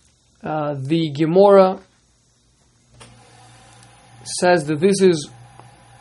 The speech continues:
alluding to, of course, on a simple level, to the,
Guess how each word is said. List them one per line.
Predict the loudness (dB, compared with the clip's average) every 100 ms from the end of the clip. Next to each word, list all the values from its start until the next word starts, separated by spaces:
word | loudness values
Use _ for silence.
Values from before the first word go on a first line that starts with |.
| _ _ _ _ -20 _ _ _
alluding | -6 -2 -2 0 -2 0
to, | 0 2 0 -6 _ _ _ _ _ _ _ _ _ _ _
of | -18 -2
course, | -2 -2 -6
on | -12
a | -6
simple | -6 -4 -4
level, | -2 -4
to | -4 -2 -2
the, | -4 -10